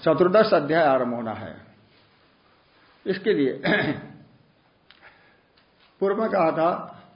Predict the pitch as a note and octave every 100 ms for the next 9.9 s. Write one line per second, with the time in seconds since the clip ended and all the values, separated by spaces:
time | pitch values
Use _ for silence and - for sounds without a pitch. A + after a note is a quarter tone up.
0 | _ _ _ _ _ - G3 G#3 A3+ -
1 | G3+ G#3 G3+ - G3 F#3 F#3+ F#3+ F#3+ G3
2 | E3+ E3+ E3 F3+ F3 C#3+ C#3 D#3+ D#3 E3
3 | C#3+ - E3 F3 F#3 G#3 G3 E3 F3 F3+
4 | F3 F#3 F3+ F3 G#3 G#3+ - - - -
5 | E3+ - G3+ G3 E3 E3 E3+ D#3 D#3 C#3+
6 | B2+ - - - _ _ - F#3+ F#3+ F#3+
7 | F3 E3+ E3 D3+ D3 D3+ D3 D3 D3 -
8 | C3+ - A#2 C#3 C#3 B2 - A2+ A#2+ A#1+
9 | - - _ _ F3+ F#3+ G#3+ G#3 G3